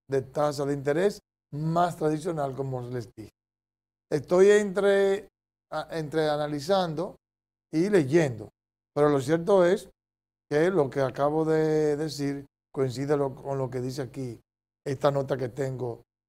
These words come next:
a, a mano. El detalle es que finalmente hubo un incremento leve de cero punto veinticinco, eh, como consecuencia de que, eh, digamos, la, la Reserva Federal,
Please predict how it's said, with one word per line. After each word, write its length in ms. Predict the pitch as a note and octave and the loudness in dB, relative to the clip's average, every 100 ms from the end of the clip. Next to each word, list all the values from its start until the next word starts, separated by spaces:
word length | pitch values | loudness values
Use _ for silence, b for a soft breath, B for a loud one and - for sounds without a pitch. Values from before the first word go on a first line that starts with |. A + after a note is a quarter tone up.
| _ _ _ _ - | _ _ _ _ -10
a, 580 | C3 C3 B2 A#2+ A2+ G#2 _ _ _ - | -2 -2 0 -4 -6 -12 _ _ _ -10
a 80 | C3 | -8
mano. 380 | B2+ G#2+ G#2+ A2+ | -8 -10 -12 -10
El 200 | C3 C#3+ | -4 0
detalle 440 | C#3+ B2 F#3+ F#3+ A3+ | 0 4 4 6 4
es 100 | B3+ | 4
que 320 | F#3+ G3 G3 _ _ _ - | -2 -4 -8 _ _ _ -10
finalmente 540 | C#3 F3 F3 F#3+ D#3+ | -4 -4 -2 -2 0
hubo 240 | D#3+ E3+ E3+ | 0 0 -2
un 100 | E3+ | -6
incremento 540 | D#3+ D3 D3+ C#3 C#3 | -6 -6 -6 -8 -4
leve 260 | F3+ G3+ D#3+ | -2 0 -2
de 80 | |
cero 260 | C3+ D3 C#3+ | -2 -4 -4
punto 300 | C#3+ C#3+ C#3 | -6 -4 -4
veinticinco, 760 | C3+ A#2+ B2 A#3 C4 A#3 A#3 - _ _ _ _ _ _ _ - | -4 -6 -4 -4 -4 -6 -8 -10 _ _ _ _ _ _ _ -10
eh, 120 | D3 | -10
como 300 | B2+ D#3 D#3 | -4 -2 0
consecuencia 680 | D3+ C#3+ D3 C3 E3 F3 F3 | -2 -2 -2 0 -2 2 0
de 220 | D#3 D3+ | 2 0
que, 380 | C3 D3 D#3 - _ _ _ _ - | 0 0 0 -4 _ _ _ _ -12
eh, 100 | C3 | -8
digamos, 540 | C3 C3+ D3 D#3+ D#3+ D3+ | -6 0 0 0 -2 -2
la, 400 | C#3+ B2+ A2+ - _ _ _ _ _ _ _ _ _ _ _ _ _ _ | -2 -2 -6 -16 _ _ _ _ _ _ _ _ _ _ _ _ _ _
la 180 | C3 D3 | 0 2
Reserva 480 | D3 C3+ E3 E3+ F3+ | 2 -2 2 4 4
Federal, 640 | D#3+ F3 F#3 E3 D#3+ G3 | 2 2 4 4 4 0